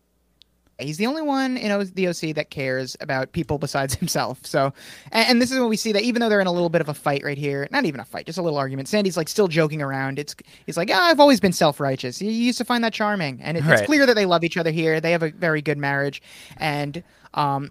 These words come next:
Speaker 1: also, even though Kirsten's against this, she still goes to get some sheets and towels and a toothbrush for the pool house where Ryan will be staying.
Speaker 2: Right. The mo-, the motherly k-, instincts kick in right away. Even though she doesn't want this, she's gotta, she's gotta make sure he's comfortable at the very least.
Speaker 1: Yeah, so a-, at least I'll give her some points for that. Kirsten is not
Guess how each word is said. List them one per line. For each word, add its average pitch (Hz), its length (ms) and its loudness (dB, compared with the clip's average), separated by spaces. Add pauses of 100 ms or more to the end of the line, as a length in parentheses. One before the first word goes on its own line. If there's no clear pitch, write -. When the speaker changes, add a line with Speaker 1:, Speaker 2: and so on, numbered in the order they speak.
Speaker 1:
also, 262 300 6
even 208 180 0
though 196 100 2
Kirsten's 180 380 -4
against 151 300 -4
this, 151 160 -2
she 170 100 -6
still 233 220 4
goes 185 220 4
to 175 80 -4
get 160 120 0
some 160 120 -6
sheets 165 320 -4
and 151 100 -6
towels 135 380 -4
and 135 100 -4
a - 20 -8
toothbrush 151 460 -2
for - 100 -6
the 139 80 -4
pool 151 220 2
house 135 300 -2
where 139 200 2
Ryan 233 420 0
will 220 140 -2
be 269 120 -6
staying. - 420 -10 (500)
Speaker 2:
Right. 92 140 -4
The - 80 -8
mo-, 123 140 -6
the 139 100 0
motherly 170 320 2
k-, - 180 -12
instincts 110 380 -6
kick - 240 -10
in 92 80 -4
right 87 160 -4
away. 87 460 -6
Even 107 100 -10
though 98 80 -6
she - 100 -12
doesn't 101 180 -8
want 135 180 -2
this, 127 360 -4
she's 110 260 -8
gotta, 104 300 -4
she's 92 180 -10
gotta 92 340 -2 (420)
make - 140 -6
sure - 100 -2
he's - 100 -2
comfortable 82 380 -10
at - 60 -16
the - 60 -16
very 58 120 -10
least. 87 300 -14 (1200)
Speaker 1:
Yeah, 123 180 -2
so 269 420 4
a-, - 220 -2
at 254 180 2
least 247 240 -4
I'll 214 120 4
give 196 140 2
her 175 60 0
some 160 140 -4
points 143 260 -2
for - 80 -8
that. 139 200 -4
Kirsten 165 320 2
is 147 140 -2
not 143 380 -4